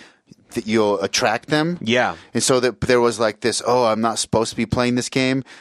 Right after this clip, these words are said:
Speaker 1: But I thought the story was so creepy.
Speaker 2: Yeah.
Speaker 1: And what, what's the biggest, 'cause the, I don't wanna ruin it. Oh, it's, it's like a thirty-year-old game.
Speaker 2: Yeah, yo, it, this isn't a game that came out a month ago. You
Speaker 1: But
Speaker 2: should, you
Speaker 1: the
Speaker 2: this is a
Speaker 1: end
Speaker 2: free
Speaker 1: when you're
Speaker 2: game.
Speaker 1: sacrificing the girl and the, the whole ritual and that whole idea.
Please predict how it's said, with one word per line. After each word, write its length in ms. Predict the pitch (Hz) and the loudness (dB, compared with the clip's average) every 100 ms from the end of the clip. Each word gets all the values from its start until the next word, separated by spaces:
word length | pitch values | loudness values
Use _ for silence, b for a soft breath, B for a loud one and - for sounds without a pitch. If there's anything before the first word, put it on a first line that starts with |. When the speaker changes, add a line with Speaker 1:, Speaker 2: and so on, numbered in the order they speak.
| B | B
Speaker 1:
But 120 | 127 | 0
I 80 | 107 | 2
thought 260 | 110 131 - | 2 0 0
the 80 | 107 | -4
story 300 | - 123 110 | -2 0 0
was 140 | 101 | -2
so 240 | - 139 | 2 2
creepy. 600 | 135 131 120 127 123 120 110 B B B | 2 -2 -2 0 0 0 -2 B B B
Speaker 2:
Yeah. 240 | 110 107 | 2 2
Speaker 1:
And 220 | 107 101 | 0 0
what, 300 | 101 151 170 | 4 4 4
what's 240 | 160 190 - | 2 2 0
the 180 | 160 - _ - | -4 -4 _ -2
biggest, 320 | 156 131 131 | 0 0 -2
'cause 140 | 123 | -2
the, 100 | 127 139 - | -2 -2 0
I 40 | 127 | 2
don't 80 | 139 | 2
wanna 200 | 117 104 | 0 -2
ruin 300 | 101 110 107 | -2 -2 -2
it. 60 | |
Oh, 280 | 98 104 113 | -2 2 2
it's, 180 | 101 - _ | 2 -4 _
it's 140 | 131 - | -6 -4
like 120 | 113 | -6
a 60 | 101 | -4
thirty-year-old 460 | 113 101 92 90 | -2 -2 -2 -4
game. 180 | 107 92 | -4 2
Speaker 2:
Yeah, 200 | 143 123 | 2 2
yo, 240 | 113 120 110 | 2 0 2
it, 180 | 127 | 0
this 160 | 139 147 | 0 0
isn't 160 | 180 170 | 0 0
a 60 | |
game 160 | 123 120 | 2 0
that 60 | 107 | 0
came 120 | 107 | 0
out 100 | 101 | 0
a 40 | |
month 240 | 98 98 82 | 0 -2 -2
ago. 160 | 87 | -2
You 100 | 87 | 4
Speaker 1:
But 160 | 131 135 | 4 4
Speaker 2:
should, 160 | 123 - | 2 -2
you 100 | 120 | 0
Speaker 1:
the 80 | 151 | 2
Speaker 2:
this 40 | |
is 60 | 151 | 4
a 40 | |
Speaker 1:
end 100 | 170 | 2
Speaker 2:
free 80 | 160 | 2
Speaker 1:
when 40 | 147 | 0
you're 80 | 135 | 2
Speaker 2:
game. 100 | - | 2
Speaker 1:
sacrificing 720 | 143 143 151 143 139 - 131 | 2 0 0 0 0 0 -2
the 80 | |
girl 560 | 120 135 127 127 127 127 120 | 0 2 4 4 4 0 -4
and 160 | 117 | -2
the, 160 | 113 113 | 0 2
the 160 | 120 | 0
whole 200 | 113 139 | 2 2
ritual 560 | 117 127 - 135 131 135 | 2 0 0 0 2 2
and 120 | 123 | 0
that 140 | 120 113 | 0 0
whole 200 | 123 117 | 0 0
idea. 540 | 107 - 117 117 113 | 0 0 0 2 0